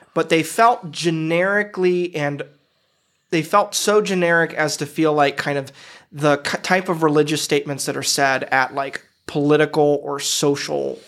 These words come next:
rallies and, like, gatherings where there's kind of a,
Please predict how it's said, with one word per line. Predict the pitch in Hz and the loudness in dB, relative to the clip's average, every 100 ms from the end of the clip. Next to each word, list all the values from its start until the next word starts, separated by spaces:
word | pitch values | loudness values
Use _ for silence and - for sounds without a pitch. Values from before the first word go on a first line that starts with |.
| - - - 156 139 - | -20 -20 -20 -16 -16 -6
rallies | 151 139 143 160 156 147 139 - - | 2 4 4 0 -4 -6 -8 -8 -8
and, | 151 147 | -10 -10
like, | 131 - - - - - - - | -12 -12 -14 -18 -20 -20 -20 -6
gatherings | 147 143 147 156 156 156 | 2 4 4 4 0 -2
where | 147 139 | -2 0
there's | 135 135 131 | 0 -2 -4
kind | 143 139 | -6 -6
of | 135 | -4
a, | 131 131 | -4 -6